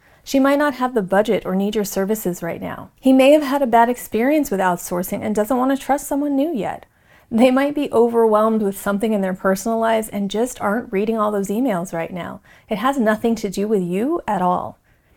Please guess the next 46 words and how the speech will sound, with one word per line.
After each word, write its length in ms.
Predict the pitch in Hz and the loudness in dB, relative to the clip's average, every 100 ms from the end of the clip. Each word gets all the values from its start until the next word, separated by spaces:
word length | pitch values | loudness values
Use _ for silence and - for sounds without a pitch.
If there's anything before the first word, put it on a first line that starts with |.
| _ - | _ -2
I'd 200 | 202 202 | 0 2
even 320 | 294 440 359 | 2 4 2
say 220 | - 220 | 2 2
it's 200 | 220 185 | 2 -2
rarely 640 | 170 165 196 240 190 175 - | -6 -2 2 2 2 -2 -6
about 440 | 175 190 185 - | -6 -6 -6 -8
you. 260 | - - 190 _ - - | -12 -12 -16 _ -20 -6
It's 200 | 220 - | -4 -2
easy 300 | 294 302 330 | -2 -2 0
to 80 | 294 | 0
think, 340 | 254 233 220 - | 0 -2 -4 -2
"Oh, 240 | 240 240 226 | 0 2 2
I 80 | |
didn't 180 | 214 226 | 0 -2
hear 120 | 240 | -2
back 240 | 220 214 220 | 2 0 0
from 140 | 214 | -2
that 200 | 190 185 | -2 -2
person, 360 | 180 180 185 185 | -4 -4 -2 -4
so 120 | 190 | -2
my 160 | 185 180 | -4 -4
pitch 320 | - 226 202 | 0 -2 0
must 200 | 185 - | -4 -4
have 80 | 170 | -6
been 160 | 170 | -6
bad," 380 | 185 - - - | -6 -6 -8 -10
or, 380 | - 196 202 202 _ _ - | -4 0 0 -2 _ _ -10
"Well, 300 | 330 349 339 | -2 2 2
she 200 | 330 - | 2 -4
said 260 | 262 269 254 | -4 -2 0
no, 320 | 240 269 220 | 0 0 0
so 160 | 208 208 | -2 -4
maybe 260 | 208 233 294 | -2 0 0
I'm 120 | 233 | 0
not 180 | 196 233 | -2 -2
as 100 | 254 | -4
good 160 | 185 | -6
as 140 | 247 180 | -6 -8
I 80 | |
think," 440 | - 208 247 190 - | -8 -6 -6 -6 -2
or 140 | 240 - | -2 4
all 240 | 262 294 | 6 6
kinds 380 | 294 254 262 254 | 4 2 2 2
of 80 | 208 | 2
negative 400 | 214 220 220 208 | 2 4 2 0
self-talk. 720 | - 214 214 - 185 - - | 0 -2 -2 -6 -6 -6 -12